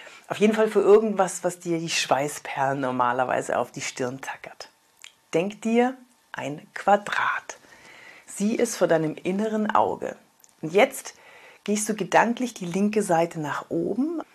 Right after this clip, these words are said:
und zählst bis vier und atme dabei ein. Eins, zwei, drei, vier. Einatmen und dann atme aus, rüber. Eins, zwei,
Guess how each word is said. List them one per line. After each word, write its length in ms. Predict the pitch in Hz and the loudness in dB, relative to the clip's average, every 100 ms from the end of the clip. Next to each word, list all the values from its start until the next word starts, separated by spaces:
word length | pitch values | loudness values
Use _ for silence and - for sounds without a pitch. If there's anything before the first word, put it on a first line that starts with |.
| - - - _ _ _ - - - | -20 -20 -20 _ _ _ -20 -20 -10
und 200 | 196 190 | -8 -4
zählst 360 | 170 170 170 | 0 0 -2
bis 200 | - 202 | -8 -8
vier 600 | - - 196 202 226 254 | -12 -10 -2 2 4 4
und 240 | - 175 - | 2 0 4
atme 300 | 143 147 165 | 4 4 0
dabei 320 | 160 175 175 | 0 2 2
ein. 240 | 120 - - _ _ | 0 -6 -12 _ _
Eins, 600 | - 170 175 175 175 - - _ | -12 -10 -10 -14 -18 -20 -20 _
zwei, 840 | - - 160 156 160 156 156 156 156 - | -18 -16 -14 -12 -12 -12 -14 -16 -20 -18
drei, 720 | 165 - 160 156 156 156 156 147 - _ | -16 -14 -12 -12 -14 -16 -18 -20 -20 _
vier. 240 | 160 160 | -4 0
Einatmen 640 | 160 170 - 208 220 285 359 - - - - - _ - | 0 0 2 2 4 0 0 -14 -20 -20 -20 -20 _ -8
und 140 | 180 | 0
dann 160 | 190 196 | 2 4
atme 320 | 214 220 220 | 4 4 4
aus, 520 | 147 175 247 - - - 165 | 4 4 0 -6 -16 -16 -6
rüber. 440 | 165 156 139 131 _ _ | -4 -2 -6 -8 _ _
Eins, 800 | 165 156 - - - _ - - _ | -14 -12 -14 -18 -20 _ -20 -20 _
zwei, 200 | - | -18